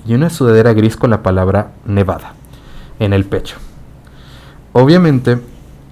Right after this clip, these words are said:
la fotografía, desgraciadamente, la tengo acá. Nada más que pido... Acá está.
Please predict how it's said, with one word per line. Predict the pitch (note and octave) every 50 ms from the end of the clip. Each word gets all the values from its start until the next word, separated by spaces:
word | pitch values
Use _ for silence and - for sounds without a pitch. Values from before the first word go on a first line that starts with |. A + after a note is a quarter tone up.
| - - - - - - - - - - - - - -
la | B2+ A#2+ A2+
fotografía, | - A#2+ A2+ A#2+ A2 G#2+ G#2+ - - A#2 B2 C3 C3+ - - - - - - A2+
desgraciadamente, | A2+ G#2 G#2 G#2+ F#2+ G2 G2+ G2+ F#2+ - B2 B2 C3 C#3 C3+ B2+ A#2+ A#2 A#2+ B2 B2 B2+ B2+ -
la | G2+ G2
tengo | - - G#2 G2 G2+ G#2+ G#2 A2 A2 A2 A2+ A2 - -
acá. | - - - - D#3+ A#3 A#3+ - - - - - B2+ G#2+
Nada | A2+ A#2 A2+ A2
más | A2+ B2 B2 B2 - -
que | - C#3 D#3+
pido... | D#3 D3+ - - A#2+ C3 C3+ C3+ C#3 C#3 C#3+ D3 D3 D3 D3 - - - - - - - - - - - - - - - -
Acá | - G#2 - -
está. | - -